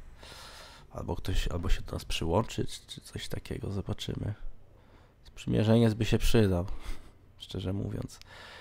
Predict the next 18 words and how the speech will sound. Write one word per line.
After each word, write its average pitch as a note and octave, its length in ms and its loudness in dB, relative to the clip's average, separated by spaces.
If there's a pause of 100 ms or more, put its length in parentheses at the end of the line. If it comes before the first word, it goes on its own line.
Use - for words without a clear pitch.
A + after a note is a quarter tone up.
(240)
Są - 180 -8
takie - 300 -4
armie. F#2+ 420 0 (2250)
A - 40 -12
teraz - 320 -10
tutaj - 460 -2
idziecie. - 420 -10 (440)
No. F#2 420 -2 (4000)
No - 60 2
jestem F#3 340 4
w - 40 -2
stanie F3 340 4
jakoś F3 360 4
tam F3 200 4
ich E3+ 120 0
blokować, D#3+ 680 4
ale A2+ 200 2
to - 440 -2